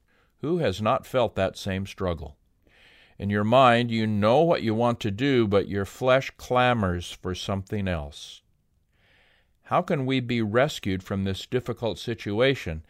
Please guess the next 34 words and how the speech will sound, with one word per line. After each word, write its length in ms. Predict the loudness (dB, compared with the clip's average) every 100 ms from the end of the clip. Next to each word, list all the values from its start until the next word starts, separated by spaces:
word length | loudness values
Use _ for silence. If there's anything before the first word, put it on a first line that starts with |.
| _ -8
in 220 | -4 -2
which 280 | -2 -2 -4
we 100 | -8
find 360 | -4 -4 -4 -6
ourselves? 800 | -8 -8 -6 -4 -6 -12 -18 -20 _ _ -20 -20 -6
Consider 460 | -4 0 0 2
Romans 320 | 2 2 2 -2
seven 480 | 2 2 2 -2 -6
twenty-four 480 | -6 -4 -4 -4 -4
and 100 | -4
twenty-five. 800 | -4 -4 -2 0 0 0 -6 -16 _ _ _ _ _ _ _ -20 -20 -20 -20 _
"O 100 | 6
wretched 460 | 8 10 8 6 4
man 260 | 6 6 6
that 140 | 8
I 140 | 8
am, 440 | 8 6 4 2 -4 _ _ _
who 300 | 2 4 6
will 180 | 6 6
deliver 520 | 4 4 4 4 4
me 160 | 2
from 220 | 0 0 0
this 160 | 0
body 440 | 4 6 8 6 0
of 140 | 2
death? 560 | 4 6 6 2 -10 -20 _ _ _ _ _ _ -4
I 80 | -4
thank 380 | 0 -2 -2 0
God 320 | 4 4 2
through 260 | -2 -4 -4
Jesus 520 | -4 -4 -4 -6 -4
Christ 420 | 0 0 0 -2
our 120 | 0
Lord. 460 | 2 4 4 2